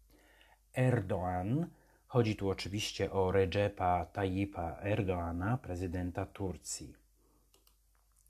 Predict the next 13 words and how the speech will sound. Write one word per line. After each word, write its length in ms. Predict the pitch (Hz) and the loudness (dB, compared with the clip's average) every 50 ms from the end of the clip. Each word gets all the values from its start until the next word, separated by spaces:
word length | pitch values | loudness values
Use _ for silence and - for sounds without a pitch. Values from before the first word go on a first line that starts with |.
| _ - _ | _ -10 _
Oskarża 840 | - 107 - - - - 117 117 117 110 101 - 127 120 120 - - | -2 0 0 0 0 2 4 4 4 4 2 4 4 4 4 2 2
U 160 | - 120 117 - - _ - | 0 0 0 0 -4 _ -2
E. 200 | 117 110 - - - - - _ _ _ _ _ - - - - - - - | 0 0 0 -2 -6 -10 -18 _ _ _ _ _ -20 -20 -20 -20 -20 -14 -4
Mamy 280 | 98 101 107 117 120 107 | 0 2 4 4 4 2
tutaj 340 | - 110 - - 98 92 - | 0 -4 -2 -2 -2 -2 0
czasownik 560 | - 98 - - 113 101 - 98 90 - - - | -2 -4 -2 -2 -4 -4 -4 -6 -8 -8 -4 2
oskarżać, 1300 | - 117 135 135 - - - - - 92 85 85 82 78 78 - 82 87 90 98 117 - - - - | 4 6 6 6 4 0 0 -2 0 0 0 0 -2 -4 -6 -6 -4 -2 0 0 0 0 -2 -4 -8
po 160 | - - 87 | -6 -4 -4
angielsku 480 | 92 92 87 87 101 95 - - - 85 | -2 -2 0 2 0 0 0 -4 -6 -6
powiemy 320 | 95 90 90 92 92 92 | -4 -2 -2 -2 -2 -2
to 200 | - - 101 98 | -4 -4 -4 -4
accuse, 760 | 92 - - - - 95 104 110 107 104 95 87 87 - - - | -6 -6 -8 -10 -4 0 0 2 2 2 0 -2 -2 -4 -6 -6
to 80 | - | -8